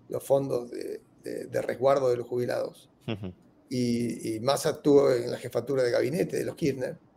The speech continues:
Speaker 1: y después se peleó con los Kirchner y fue opositor a los Kirchner y se juntó con Macri y de Narváez para ganarle a, eh, en, en la elección, creo, de dos mil trece,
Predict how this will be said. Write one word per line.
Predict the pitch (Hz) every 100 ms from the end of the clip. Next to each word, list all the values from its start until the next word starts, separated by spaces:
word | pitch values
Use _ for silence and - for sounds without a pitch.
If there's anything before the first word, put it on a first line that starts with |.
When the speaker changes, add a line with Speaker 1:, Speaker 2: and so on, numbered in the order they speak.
| _ _ -
Speaker 1:
y | 127
después | 113 127
se | 135
peleó | 120 139 233
con | 196
los | 151
Kirchner | - 175 156
y |
fue | - 147
opositor | 143 - 123 190 202
a |
los | 147
Kirchner | - 165 180 147
y |
se | 123
juntó | - 123 147 127
con | 131
Macri | 127 143 147 139 -
y | 117
de | 113
Narváez | 117 147 202 143 156 - _ _ _ _ _ _ -
para | 117 123
ganarle | 120 135 131 127 - - - -
a, | 113 110 - - - _ _ _ _ _ - -
eh, | 240 - - - -
en, | 120 123
en | 120 120 117
la |
elección, | 120 117 143
creo, | 143 135
de | 127
dos | 127
mil | 127
trece, | 127 165 - 147 165